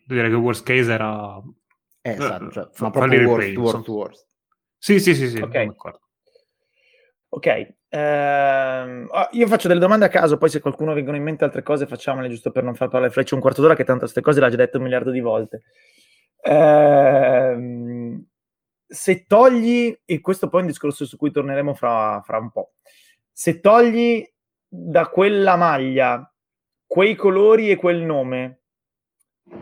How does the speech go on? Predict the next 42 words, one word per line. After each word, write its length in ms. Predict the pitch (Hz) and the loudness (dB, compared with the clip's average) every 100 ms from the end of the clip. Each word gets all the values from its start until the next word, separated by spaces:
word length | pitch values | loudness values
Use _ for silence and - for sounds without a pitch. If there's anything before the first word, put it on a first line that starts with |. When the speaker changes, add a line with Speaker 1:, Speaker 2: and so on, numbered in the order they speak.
| - - | -18 -8
Speaker 3:
eh, 760 | 156 151 147 147 143 139 139 | -4 -2 0 0 2 2 0
LeBron 480 | 165 196 208 233 226 | 2 2 4 4 4
è 40 | 175 | 2
un 80 | 165 | 0
All 180 | 170 | 0
N 40 | 170 | -2
B 160 | 170 147 | -2 -2
A? 280 | 123 143 196 _ _ _ _ _ _ _ _ _ - - | -2 -8 -12 _ _ _ _ _ _ _ _ _ -20 -20
Cioè 260 | - 180 180 | -2 4 6
un 140 | 170 | 6
giocatore 360 | 160 170 180 196 | 2 0 0 0
che 100 | 175 | -2
segna 200 | 165 175 | -2 -2
trenta 280 | 180 175 185 | -2 0 -2
punti 220 | 180 180 | -2 -2
a 60 | 175 | -2
partita 420 | 175 175 175 180 | -2 -4 0 0
in 360 | 170 165 165 147 _ - | 0 -4 -6 -8 _ -4
poco 240 | - 175 156 | 0 2 0
più 100 | 175 | -2
di 80 | |
metà 200 | 175 170 | -2 0
delle 160 | 180 170 | 2 2
partite 300 | 170 156 156 | 0 -2 -4
in 60 | 170 | -6
una 60 | |
squadra 200 | 160 165 | 0 2
di 80 | 160 | 0
merda? 480 | 143 123 127 127 - _ _ _ _ _ _ _ _ _ _ _ _ | -2 -6 -4 -6 -8 _ _ _ _ _ _ _ _ _ _ _ _
Speaker 2:
Ma 380 | 220 233 214 120 | -12 -8 -6 -6
sì, 580 | 113 - - - 175 131 | -10 -20 -14 -4 -2 -2
questo, 600 | 123 180 - - 151 - | -2 -6 -6 -6 -4 -4
cioè, 180 | - 120 | -2 -2
se 160 | - 127 | 2 4
LeBron 300 | 131 147 156 | 6 6 4
è 40 | |
sempre, 460 | - 139 147 120 120 | 2 0 2 -2 0
forse 320 | 156 170 156 | 0 0 0
un 100 | 131 | 0
altro 240 | 139 131 | 0 -2
giocatore 420 | 117 113 117 123 | -4 -4 0 0
no, 360 | 110 107 131 - | 0 -4 -8 -10